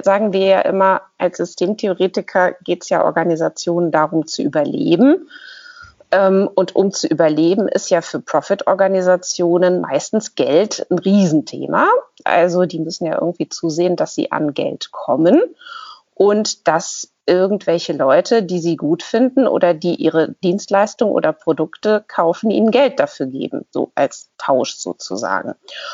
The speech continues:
Und das läuft bei euch ja schon mal grundsätzlich anders, also die Sache mit dem Geld. Also nicht, dass ihr jetzt kein Geld bräuchtet, aber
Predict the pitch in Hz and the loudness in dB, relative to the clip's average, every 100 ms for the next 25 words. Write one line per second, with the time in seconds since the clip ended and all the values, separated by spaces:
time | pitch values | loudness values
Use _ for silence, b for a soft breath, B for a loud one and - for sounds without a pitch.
0 | B B - 175 165 - 214 214 - - | B B -2 2 0 0 2 0 0 0
1 | - 165 - 269 - 254 233 196 226 214 | 2 2 2 0 2 2 2 2 0 2
2 | 202 - 180 - 156 180 175 - - - | 0 0 -8 -2 0 2 2 0 -6 -4
3 | 151 147 151 147 - 147 143 - 143 143 | -2 -4 -2 -2 -2 -4 -6 -4 -4 0
4 | 139 127 - - 170 156 160 - 165 - | -2 -2 -6 -4 0 0 -2 -2 -2 -2
5 | 160 - 156 151 - - - 127 151 - | -2 -4 -6 -2 -2 -4 0 0 0 0
6 | 247 - 180 175 | 0 2 2 0